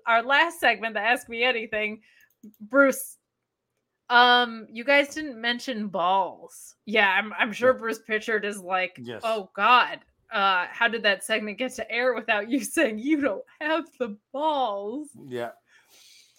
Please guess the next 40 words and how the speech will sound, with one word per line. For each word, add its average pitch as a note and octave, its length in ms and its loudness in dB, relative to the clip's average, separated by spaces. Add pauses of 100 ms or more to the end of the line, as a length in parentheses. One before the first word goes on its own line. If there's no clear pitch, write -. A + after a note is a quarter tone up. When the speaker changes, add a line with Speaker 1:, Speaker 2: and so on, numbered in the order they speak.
(180)
Speaker 1:
So A3+ 600 6
this C4+ 260 -4
is B4+ 140 0
the D#4+ 100 2
most C#4 360 0
super C#4 220 -6
chatted B3+ 420 -2
segment A#3+ 340 -6
of A3 140 -6
the B3+ 60 -6
night, G#3+ 340 -4
and G#3+ 160 -4
it's, - 420 -10 (100)
um, G#3+ 580 -4 (320)
I've C#4 260 6
seen C4 680 -6 (1300)
things C4 640 2 (140)
that A#3+ 200 4
are A#3 280 6
a A#3 40 -6
little A#3+ 280 0
bit A3+ 240 -6
split - 500 -4
on G3 200 0
this, G3+ 380 -2
but A3 280 -6 (160)
people C4+ 260 -4
are B3+ 40 4
talking B3+ 380 0
about G#3 280 4
it G#3+ 120 -2
and G3+ 140 -6
it's G3 160 -10
fresh G3 260 -6
and D#4 140 -10
new, G3 240 -6
so G3+ 380 -4
I'll B3 160 2
take F4 260 -4
it. G#3+ 220 -8